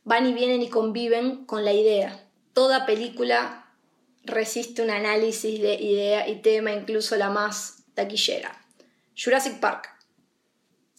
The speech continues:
Un grupo de científicos descubre la forma de traer a la vida a los dinosaurios y un multimillonario crea un parque de diversiones con estos animales como atracción. Fíjense que no estoy mencionando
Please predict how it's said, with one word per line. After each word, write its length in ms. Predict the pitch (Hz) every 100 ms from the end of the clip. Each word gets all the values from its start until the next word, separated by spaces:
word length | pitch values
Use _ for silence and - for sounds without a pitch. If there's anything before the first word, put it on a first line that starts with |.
| _ _
Un 120 | 311
grupo 220 | 339 330
de 80 | 285
científicos 680 | 277 285 277 294 262 269 -
descubre 460 | - 226 - 269 262
la 80 | 233
forma 340 | 262 262 247
de 120 | 226
traer 260 | 220 226 240
a 40 |
la 120 | 226 226
vida 240 | 254 240
a 20 |
los 120 | 220
dinosaurios 680 | 220 226 294 285 277 285 -
y 80 | 254
un 120 | 277
multimillonario 880 | 285 269 277 294 247 247 262 254 -
crea 260 | 277 294 277
un 120 | 254
parque 240 | 277 277
de 40 | 269
diversiones 580 | 294 254 - 254 254 254
con 160 | 226
estos 280 | 240 247 233
animales 420 | 240 226 220 226
como 220 | - 214
atracción. 580 | - - - - - - _ _ _ _
Fíjense 760 | 311 330 277 269 277 294 277 -
que 120 | 233
no 80 | 285
estoy 260 | 285 269
mencionando 960 | 254 233 226 220 233 247 247 247 247